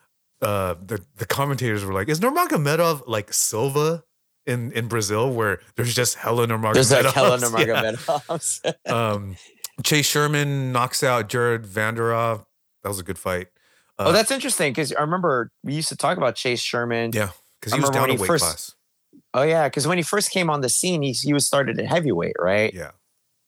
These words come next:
Speaker 1: And
Speaker 2: Okay.
Speaker 1: mind you, this, you know, I think he was fighting for his job at this point, came out with a good win. That was probably one of the more eventful fights of the card. Um, our boy, our Filipino brethren, Ricky Turcios, didn't do enough to,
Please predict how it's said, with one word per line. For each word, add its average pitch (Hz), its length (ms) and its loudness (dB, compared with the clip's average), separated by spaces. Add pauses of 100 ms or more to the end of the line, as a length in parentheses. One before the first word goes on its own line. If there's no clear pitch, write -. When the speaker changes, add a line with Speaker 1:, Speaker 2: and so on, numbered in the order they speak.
Speaker 1:
And 95 100 -4
Speaker 2:
Okay. 85 200 -2 (200)
Speaker 1:
mind 101 240 -4
you, 98 140 -4
this, 113 340 -2 (640)
you 98 80 -8
know, 98 80 -4
I 95 100 -2
think 135 180 -4
he 143 120 -4
was 117 120 -2
fighting 107 360 -2
for 92 160 -8
his 85 120 -6
job 87 360 -4
at 87 100 -8
this 87 160 -8
point, 90 380 -10
came 104 240 -6
out 95 100 -2
with 95 100 -6
a 92 60 -6
good 90 220 -8
win. 92 440 -6 (240)
That 101 140 -2
was 107 120 -6
probably 110 240 -2
one 101 160 -4
of 95 80 -8
the 95 60 -4
more 90 380 -6
eventful 92 420 -10
fights 85 340 -10
of 82 60 -18
the 85 80 -12
card. 87 440 -6 (640)
Um, 82 800 -8
our 104 220 0
boy, 107 600 0
our 98 120 -4
Filipino 110 640 -2
brethren, 107 640 -4
Ricky 98 220 -8
Turcios, 101 640 -6 (140)
didn't 110 220 -6
do 104 200 -4
enough 98 400 -4
to, 87 460 -6